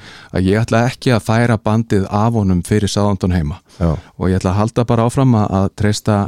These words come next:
Speaker 1: treysta á þetta og, og Holland verður með bandið.
Speaker 2: Já.
Speaker 1: Eh, ég á tvær, tvö kaup, eh, inni.
Speaker 2: Já.
Speaker 1: Ég á tvö frí transfer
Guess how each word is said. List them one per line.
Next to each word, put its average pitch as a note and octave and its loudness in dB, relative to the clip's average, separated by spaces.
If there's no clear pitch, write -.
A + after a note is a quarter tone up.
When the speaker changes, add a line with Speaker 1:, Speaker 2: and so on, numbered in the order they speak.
Speaker 1:
treysta G2+ -2
á F#2+ 0
þetta B2 0
og, G#2 2
og G2 0
Holland A2+ 0
verður G#2+ 2
með G2 2
bandið. F#2 0
Speaker 2:
Já. E2+ -6
Speaker 1:
Eh, F#2+ 2
ég G#2+ 2
á A2 0
tvær, C3 0
tvö D3 0
kaup, B2 0
eh, G#2+ 2
inni. G2+ -2
Speaker 2:
Já. D#2 0
Speaker 1:
Ég G2+ 2
á G2 2
tvö A#2 0
frí B2+ -2
transfer G#2 0